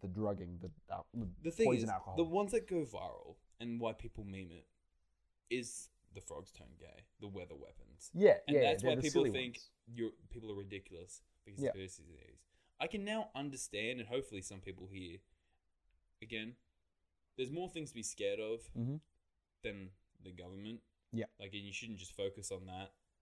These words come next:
Speaker 2: Like, just live out your lives. But it's crazy to think that they've done that in the past.
Speaker 1: Yeah.
Speaker 2: And with technology nowadays, what can they do?
Speaker 1: Yeah.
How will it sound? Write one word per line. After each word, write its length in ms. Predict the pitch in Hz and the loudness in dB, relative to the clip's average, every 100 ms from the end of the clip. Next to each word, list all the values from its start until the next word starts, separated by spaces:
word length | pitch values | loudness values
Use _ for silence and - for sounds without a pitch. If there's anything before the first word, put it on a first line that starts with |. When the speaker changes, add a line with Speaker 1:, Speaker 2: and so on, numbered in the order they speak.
| - | -16
Speaker 2:
Like, 120 | 92 | -14
just 200 | 104 98 110 | -12 -10 0
live 140 | 107 | 2
out 140 | 104 92 | 4 2
your 120 | 90 | 0
lives. 580 | 90 92 95 98 - - - _ _ _ _ _ _ - | -2 -2 -2 -4 -6 -20 -20 _ _ _ _ _ _ -2
But 360 | 98 - - - _ _ _ _ _ _ _ _ _ _ _ _ _ _ _ | -2 -2 -14 -20 _ _ _ _ _ _ _ _ _ _ _ _ _ _ _
it's 140 | 120 - | -8 -2
crazy 340 | 135 127 123 | 2 4 2
to 80 | 120 | -2
think 200 | 123 113 | -4 -6
that 140 | 104 | -6
they've 160 | 107 98 | -6 -8
done 180 | 98 110 | -6 -4
that 160 | 117 98 | -4 -4
in 80 | |
the 60 | 107 | -6
past. 480 | - 101 107 160 104 | -4 -2 -2 -2 -6
Speaker 1:
Yeah. 80 | 95 - _ _ _ _ - | -8 -8 _ _ _ _ -14
Speaker 2:
And 280 | 104 101 98 | -10 -8 -8
with 140 | 107 - | -8 -8
technology 500 | 110 110 107 101 92 | -10 -6 -6 -6 -6
nowadays, 500 | 92 95 90 78 - | -4 -4 -4 -6 -8
what 200 | 90 - | -10 -10
can 220 | - 90 92 | -16 -16 -14
they 100 | 92 | -10
do? 280 | 95 101 113 _ _ _ _ _ | -6 -6 -8 _ _ _ _ _
Speaker 1:
Yeah. 120 | - | -14